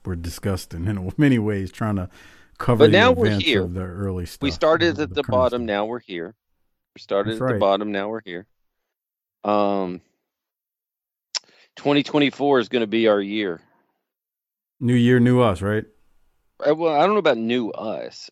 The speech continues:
Speaker 2: Um, that seems a little, you know, impossible at this point. We're kind of
Speaker 1: <laughs>
Speaker 2: set in our ways.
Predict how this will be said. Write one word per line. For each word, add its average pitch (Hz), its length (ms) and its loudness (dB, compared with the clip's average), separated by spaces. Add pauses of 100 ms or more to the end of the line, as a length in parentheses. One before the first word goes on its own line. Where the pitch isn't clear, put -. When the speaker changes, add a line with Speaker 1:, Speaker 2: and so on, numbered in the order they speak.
Speaker 2:
Um, 90 540 -6 (1300)
that 107 140 2
seems 110 240 -4
a 101 60 -4
little, 90 580 -2 (1300)
you 123 120 2
know, 92 300 -2 (680)
impossible 95 600 -2
at 82 100 -10
this 92 160 -8
point. 90 340 -8
We're 95 160 -8
kind 120 260 2
of 98 140 0
Speaker 1:
<laughs> 120 140 -2
Speaker 2:
set 120 220 0
in - 60 2
our 90 120 -4
ways. 90 540 -4